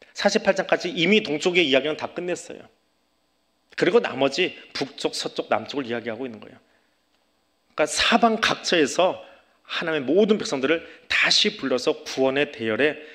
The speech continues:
서게 해 주시겠다라고 하는 메시지예요. 그러니까 사십구 장만 보면 한 장, 한쪽이 빠져버리는데, 앞에서부터 다시 쭉 연결해서 보니까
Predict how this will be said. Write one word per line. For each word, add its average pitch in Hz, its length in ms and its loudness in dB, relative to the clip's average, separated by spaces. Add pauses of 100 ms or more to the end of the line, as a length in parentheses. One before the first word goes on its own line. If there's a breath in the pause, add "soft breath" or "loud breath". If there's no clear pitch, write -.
서게 160 440 -6
해 143 180 -4
주시겠다라고 135 1200 -4
하는 127 140 -8
메시지예요. - 440 -8
그러니까 - 380 -4
사십구 202 460 2
장만 190 340 4
보면 160 200 0
한 190 100 -2
장, 180 220 2
한쪽이 214 520 2
빠져버리는데, 165 880 2 (560 loud breath)
앞에서부터 143 480 0
다시 - 340 -8
쭉 - 160 -12 (200)
연결해서 143 380 2
보니까 127 540 -6